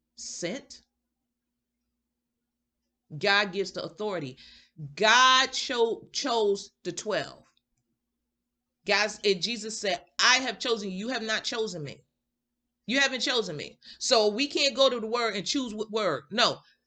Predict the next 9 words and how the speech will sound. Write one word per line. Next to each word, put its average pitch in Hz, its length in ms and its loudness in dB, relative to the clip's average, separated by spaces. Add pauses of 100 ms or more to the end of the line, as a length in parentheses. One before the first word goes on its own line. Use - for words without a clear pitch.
(580)
He 254 100 -4
said, 240 260 2
"I 269 260 10
chose 220 380 -2
you. 151 180 -8 (140)
I 269 240 4
sent - 500 -4
this 202 220 -2
word. 180 520 -6